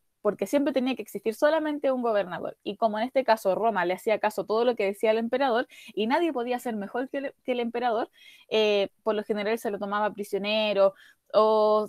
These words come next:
eh, o lo mataban. Por lo general se le tomaba prisionero, ¿ya? Eso es lo que pasaba. ¿Te quedó claro, Jimena?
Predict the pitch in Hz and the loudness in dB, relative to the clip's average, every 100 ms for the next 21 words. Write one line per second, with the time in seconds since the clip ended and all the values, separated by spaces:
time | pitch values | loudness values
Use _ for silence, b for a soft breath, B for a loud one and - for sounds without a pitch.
0 | - 202 202 196 185 - - 311 339 359 | -4 -2 0 0 0 -2 2 2 2 -4
1 | _ - 277 277 262 185 165 165 - - | _ -2 2 4 4 6 4 2 -4 -2
2 | 320 392 381 403 440 427 415 330 330 330 | 0 2 0 0 0 0 2 2 2 0
3 | 294 269 185 - _ _ 208 269 415 _ | 0 0 -2 -2 _ _ -2 -2 -2 _
4 | _ _ - - 302 302 311 285 240 196 | _ _ -18 -2 0 2 2 0 0 -2
5 | - - _ _ _ _ _ _ _ _ | -4 -8 _ _ _ _ _ _ _ _
6 | _ _ _ _ _ _ _ _ _ _ | _ _ _ _ _ _ _ _ _ _
7 | _ _ _ _ _ _ _ _ 220 202 | _ _ _ _ _ _ _ _ 0 2
8 | 226 226 247 277 285 330 | 2 2 0 0 -2 -4